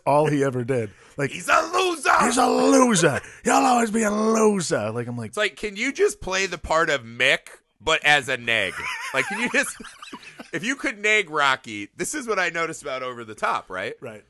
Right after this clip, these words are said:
Speaker 2: Is Over the Top is the real life outcome of the movie Rocky.
Speaker 1: Yes.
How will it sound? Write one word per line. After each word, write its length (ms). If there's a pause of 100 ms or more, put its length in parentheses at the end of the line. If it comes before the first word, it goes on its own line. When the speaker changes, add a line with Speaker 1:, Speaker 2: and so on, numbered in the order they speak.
(320)
Speaker 2:
Is 300 (180)
Over 340
the 120
Top 480 (220)
is 200
the 140
real 540
life 360
outcome 600
of 180
the 80
movie 320
Rocky. 400
Speaker 1:
Yes. 460